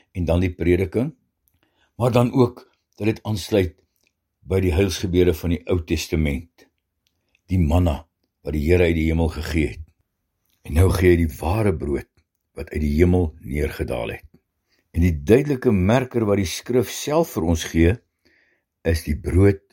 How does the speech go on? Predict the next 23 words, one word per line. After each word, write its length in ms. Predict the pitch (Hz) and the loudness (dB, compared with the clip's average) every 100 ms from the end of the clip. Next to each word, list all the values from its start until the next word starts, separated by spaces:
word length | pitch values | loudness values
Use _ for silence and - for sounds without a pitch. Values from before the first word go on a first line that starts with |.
| - | -4
wat 240 | 95 - _ 67 | -4 -4 _ -14
lewe 440 | 65 76 78 62 | -6 -2 -2 -2
gee. 240 | 85 65 64 - _ | -6 -6 -6 -10 _
Die 80 | 85 _ | -16 _
koppeling 480 | 143 127 131 123 120 | -6 0 2 2 0
tussen 380 | 95 - 78 57 | -2 0 -2 0
brood 400 | 85 110 139 - _ _ _ _ _ - | 4 4 4 -2 _ _ _ _ _ -6
en 160 | 95 82 | -2 -2
lewe, 500 | 78 85 80 69 - _ _ _ _ _ - | 0 2 2 0 -6 _ _ _ _ _ -2
ewige 380 | 117 98 - 76 | 0 0 0 -2
lewe. 380 | 65 62 58 - 82 _ _ _ _ _ _ | -2 -4 -4 -8 -12 _ _ _ _ _ _
Ek 140 | 107 120 | 0 0
het 140 | - | 2
een 140 | 139 127 | 0 4
belangrike 500 | 117 98 123 110 101 | 4 4 4 2 -2
iets 240 | 95 - | -4 -4
uitgelaat. 640 | 95 87 - 76 65 52 - _ _ _ _ _ _ _ _ _ | -4 -4 -2 -4 -4 -10 -14 _ _ _ _ _ _ _ _ _
As 180 | 98 - | -2 0
Jesus 540 | 80 113 117 117 95 - - _ _ - | 4 4 4 -2 -4 -8 -20 _ _ -6
in 80 | 98 | -6
vers 460 | - 98 92 87 - | -2 0 0 -2 -2
eenenvyftig 600 | 107 107 104 95 - - | 0 0 2 0 0 -4
sê, 240 | - 87 | 2 0